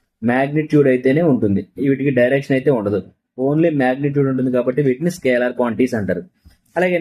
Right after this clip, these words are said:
నెక్స్ట్ వచ్చేసి వెక్టార్ క్వాంటిటీస్. So వెక్టార్ క్వాంటిటీస్ అంటే ఏంటి? magnitude అలాగే ప్లస్ డైరెక్షన్ ఈ రెండు ఉంటే దాన్ని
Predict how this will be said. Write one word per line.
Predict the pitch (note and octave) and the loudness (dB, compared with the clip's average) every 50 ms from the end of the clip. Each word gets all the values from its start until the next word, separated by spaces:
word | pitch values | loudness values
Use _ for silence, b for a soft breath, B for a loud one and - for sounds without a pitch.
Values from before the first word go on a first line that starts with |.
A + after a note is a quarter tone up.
| D3+ | -2
నెక్స్ట్ | D3 D3 - F3+ E3 | -4 0 0 -2 2
వచ్చేసి | E3 E3 D#3 D#3 E3 D3+ C3+ B2+ B2 - _ _ _ _ _ _ - C3 | 2 2 4 6 6 4 4 4 0 -4 _ _ _ _ _ _ -6 -6
వెక్టార్ | C#3 - _ - D#3+ D#3 D#3 - | -6 -4 _ 0 0 0 0 0
క్వాంటిటీస్. | C#3 B2 G#2+ F#2 G2 F#2+ F#2+ - - _ _ _ _ - | -2 -2 0 0 -2 -4 -4 -6 -10 _ _ _ _ 2
So | E3+ E3 D3 C#3+ | 2 4 4 2
వెక్టార్ | C#3+ - - E3+ E3+ - | 0 2 0 0 2 2
క్వాంటిటీస్ | E3+ D#3+ D#3+ D#3+ D#3 D#3 E3 D3+ | 0 0 0 0 0 0 0 2
అంటే | D3+ D3+ C#3+ C#3+ | 4 4 4 4
ఏంటి? | D3 D3 G3 B3 B3+ - _ _ _ _ - A#2 | 2 2 0 -2 -2 -6 _ _ _ _ -4 -2
magnitude | A#2 A#2 A#2+ B2+ C#3 D3 C#3+ C#3+ D3+ D#3 D#3 D#3+ G3+ D4 D4+ - - _ _ _ _ _ | -2 0 0 0 0 -2 -2 0 2 2 4 4 4 0 0 -6 -12 _ _ _ _ _
అలాగే | D#3 D#3+ D#3 D#3 E3 D#3 C#3+ - | 2 2 2 4 4 2 2 2
ప్లస్ | D#3 F3 F#3+ F#3+ D#3+ C#3 C3 | 2 2 2 2 0 0 2
డైరెక్షన్ | B2 A#2+ A2+ - - G#2+ F2 A2+ | 2 2 0 -2 -8 -12 -2 0
ఈ | B2 B2+ C3 | 2 4 4
రెండు | C3 C#3 D3+ E3 D#3 D3+ | 2 4 4 6 6 6
ఉంటే | C#3+ C#3 D#3+ D#3 C3+ B2 B2+ B2+ - _ _ _ _ _ - | 4 4 4 4 4 4 2 0 -6 _ _ _ _ _ -2
దాన్ని | C3+ C#3 D3 E3 | 0 0 2 0